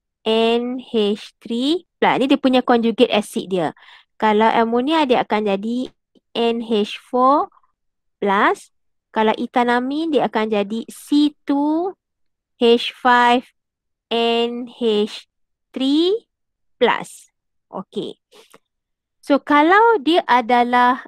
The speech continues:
uh, dia punya basicity, kalau dalam kes ni, basicity of etanamin is, uh, paling, uh, etanamin is the strongest kan? Kalau antara tiga ni, etanamin is the strongest, uh, base. Okey, maksudnya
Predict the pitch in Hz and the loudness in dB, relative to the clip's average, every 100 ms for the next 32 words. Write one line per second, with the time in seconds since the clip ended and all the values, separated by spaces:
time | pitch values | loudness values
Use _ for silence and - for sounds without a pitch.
0 | - 196 240 - 285 285 285 285 302 339 | -10 -8 -6 -6 -4 -2 0 -2 -2 -4
1 | 339 240 233 254 247 262 269 285 285 302 | -6 -8 -4 -2 0 -2 -4 -6 -4 -4
2 | 226 208 220 - 262 269 - 247 - 254 | -4 -4 -2 -4 -6 -8 -4 -2 0 0
3 | - 240 - 254 214 190 190 196 233 - | -2 -8 -2 -2 0 -4 -6 -6 -8 -8
4 | 254 294 - _ _ _ _ _ _ _ | -6 -4 -6 _ _ _ _ _ _ _
5 | _ _ _ _ - 190 196 196 214 214 | _ _ _ _ -4 0 2 2 0 0
6 | 226 226 220 220 - _ 220 214 233 240 | 0 0 0 -4 -8 _ -2 0 0 0
7 | 233 254 302 262 - 214 - 220 226 240 | 2 0 -2 -4 -6 -6 -2 -2 2 0
8 | - 285 226 190 196 - 214 220 220 220 | 0 0 0 0 -2 -2 0 0 -2 -4
9 | 202 233 254 339 - _ _ _ _ 220 | 0 0 0 -4 -8 _ _ _ _ -4
10 | 226 214 220 247 - 220 208 226 214 208 | 0 2 0 -2 -2 -2 -2 -2 0 0
11 | 214 226 269 - _ _ _ _ - 190 | 0 0 0 -6 _ _ _ _ -4 -2
12 | 196 285 190 - - _ _ _ - - | 2 2 2 -4 -20 _ _ _ -14 -4
13 | 240 247 247 247 240 | -2 -2 -2 -2 -2